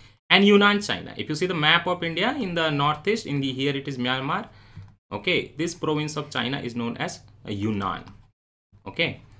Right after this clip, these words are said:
so entire region, this Bangladesh, northeast India, Yunnan province of China, and Myanmar, this is the very large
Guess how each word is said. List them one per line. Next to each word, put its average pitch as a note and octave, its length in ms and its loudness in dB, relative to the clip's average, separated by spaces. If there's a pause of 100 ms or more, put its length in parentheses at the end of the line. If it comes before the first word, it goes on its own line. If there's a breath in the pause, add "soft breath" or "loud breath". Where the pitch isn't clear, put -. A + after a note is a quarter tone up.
(120)
so - 260 -4
entire F#3+ 640 4
region, D3 440 2
this C3+ 160 0
Bangladesh, C3 680 2
northeast C3 420 -4
India, B2 320 0
Yunnan B2 500 0
province B2 300 -2
of B2 140 -6
China, A#2+ 420 -2
and A#2 160 -4
Myanmar, A2+ 560 -2
this A2+ 160 -8
is C3 140 -6
the G3+ 200 -2 (400 loud breath)
very C3+ 320 0
large A#2 400 0